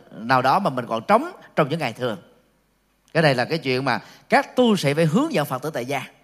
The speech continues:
Mà làm được như thế đó, thì đạo Phật trở nên rất năng động và nhập thế rất cao. Thứ ba đó, dạy chân lý Phật vì động cơ từ bi,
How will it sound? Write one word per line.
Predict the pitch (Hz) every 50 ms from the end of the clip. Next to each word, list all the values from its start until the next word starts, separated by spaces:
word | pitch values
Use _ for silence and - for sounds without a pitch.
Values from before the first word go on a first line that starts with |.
| _ _ _ _ _ _
Mà | - 123
làm | 135 147 147 160
được | 175 180 147
như | 196 190
thế | 175 185 185 226 269
đó, | 277 - - - - -
thì | - 120
đạo | 110 117 117 113
Phật | 120 113 - - -
trở | - 123 151 202
nên | 185 165 143
rất | 131 - 311 330 - 254
năng | 214 180 156
động | 135 131
và | 123 123
nhập | 113 123 110 -
thế | 156 196
rất | 170 - - -
cao. | 165 139 131 - - - _ _ _ _ _ _ _ _ _ _ _ _ _ _ _ _ _ _ _ _ _ _ _ _ _ _ _ _
Thứ | - 202 240
ba | 214 196 196 185 175
đó, | 175 233 - - - - - - _ _ _ _ _ _ _ _ _ _ _ _ _ _ _ _ _ _ _
dạy | 107 117 131 143 135 135 139 151 190
chân | 185 - - 247 233 214 220
lý | 220 240 294 302
Phật | 302 - 156 139 - - 123 117
vì | 117 147 147 135
động | 131 135 135 143
cơ | 147 180 175 -
từ | - 127
bi, | 120 151 160 156